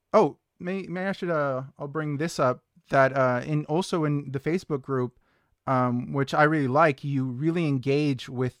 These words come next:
the women who are Moroccan, a lot of them atheists, and they're, I, I think a lot of them are still in Morocco, and you ask them a lot about, um, the oppression that they faced in, in, in Morocco. So I, I really,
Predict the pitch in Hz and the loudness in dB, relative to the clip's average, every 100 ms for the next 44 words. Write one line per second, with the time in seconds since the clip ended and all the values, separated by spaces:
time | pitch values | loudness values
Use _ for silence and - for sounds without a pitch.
0 | - 117 123 117 110 156 165 117 113 - | -16 -8 -6 -4 -2 0 2 0 -2 -8
1 | _ _ - 135 127 123 120 120 123 127 | _ _ -2 4 6 4 2 0 0 0
2 | 131 135 123 120 123 _ _ _ 120 120 | -2 -4 -2 -2 -6 _ _ _ -4 0
3 | 123 127 117 117 113 - 127 127 - 123 | 0 0 -2 -4 -4 -4 -2 -2 -4 -6
4 | 117 - 127 117 113 120 113 117 - - | -6 -6 -6 -4 -4 -4 -4 -8 -14 -14
5 | 139 131 135 160 127 135 156 139 123 - | -8 -6 -4 -4 0 0 0 -2 -4 -4
6 | - 147 156 131 117 110 - 107 107 - | -4 -4 -2 -2 -2 -4 -4 -8 -8 -12
7 | _ _ 120 127 143 - 165 127 120 143 | _ _ -4 0 0 0 -2 -2 2 2
8 | 139 127 123 117 - 117 110 104 101 120 | 4 2 2 -2 -6 -4 -2 -4 -6 -12
9 | _ - _ - 113 - 139 139 - 135 | _ -20 _ -8 -8 -2 0 0 0 -2
10 | 127 127 120 120 - 131 127 127 131 113 | -2 -4 -6 -6 -4 -6 -6 -10 -8 -8
11 | 110 117 113 - 117 113 113 113 - 110 | -6 -8 -8 -8 -8 -6 -6 -6 -6 -10
12 | - 117 117 117 113 127 123 113 | -8 -8 -6 -6 -6 -4 -4 -4